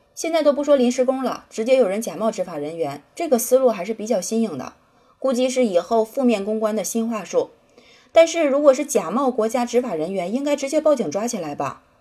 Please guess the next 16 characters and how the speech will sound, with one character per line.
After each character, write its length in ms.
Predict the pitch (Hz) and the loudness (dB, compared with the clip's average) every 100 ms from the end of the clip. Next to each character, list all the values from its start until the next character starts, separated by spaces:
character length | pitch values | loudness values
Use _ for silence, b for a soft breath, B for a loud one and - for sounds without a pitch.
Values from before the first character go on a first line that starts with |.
| _ - | _ -6
这 160 | - | -2
还 120 | 330 254 | 2 6
了 200 | 220 147 | 6 6
得？ 360 | 143 147 151 b b b b b | 4 4 0 b b b b b
破 260 | - 415 294 | -4 0 2
坏 200 | 302 262 | 4 4
官 180 | 302 311 | 4 2
民 160 | 285 | 2
关 180 | 302 339 | 2 2
系， 260 | 359 175 - _ _ _ _ | 0 -4 -4 _ _ _ _
败 200 | 277 247 | 2 2
坏 160 | 247 247 | 4 0
政 180 | 311 254 | 0 -2
府 100 | 175 | -4
形 200 | 156 156 | -4 0
象， 280 | 240 - | 0 0